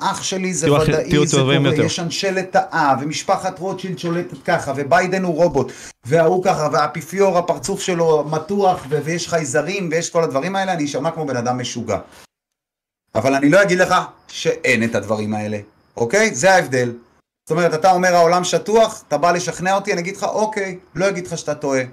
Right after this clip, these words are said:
Speaker 1: אני גם לא אגיד לך שהעולם עגול, כי כל עוד אני פה בארץ, מעולם לא יצאתי עם חללית מ-, מחוץ לאטמוספירה בשביל לדעת אם זה נכון או לא נכון, אז אח שלי, לא אתה צודק ולא אני צודק, לא יודע אם זה נכון, כפרה.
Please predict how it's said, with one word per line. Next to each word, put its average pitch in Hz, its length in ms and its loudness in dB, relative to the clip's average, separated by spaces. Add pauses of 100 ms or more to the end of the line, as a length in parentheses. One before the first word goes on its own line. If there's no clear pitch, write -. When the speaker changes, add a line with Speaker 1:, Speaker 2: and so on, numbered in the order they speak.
(160)
Speaker 1:
אני 139 120 0
גם 156 140 -2
לא 180 60 2
אגיד 175 140 -4
לך 175 100 -10
שהעולם 151 400 -2
עגול, 117 360 0 (160)
כי 131 160 -6
כל 180 140 -2
עוד 196 140 2
אני 156 260 0
פה 160 120 0
בארץ, 151 480 2
מעולם 131 360 0
לא 180 100 -2
יצאתי 160 300 -2
עם 151 80 -6
חללית 135 440 -2
מ-, 123 160 0
מחוץ 135 320 -6
לאטמוספירה 135 580 -2
בשביל 110 300 -6
לדעת 110 300 2
אם 110 80 -4
זה 104 120 -6
נכון 117 340 -4
או 104 60 -4
לא 131 100 0
נכון, 170 320 -2 (420)
אז 101 140 -4
אח 147 160 2
שלי, 165 260 -4
לא 151 140 4
אתה 180 160 2
צודק 180 420 -6
ולא 185 220 0
אני 190 100 -6
צודק, 147 320 -8 (180)
לא 165 80 0
יודע 175 280 2
אם 143 80 -2
זה 123 100 -2
נכון, 113 320 -4
כפרה. 92 340 -6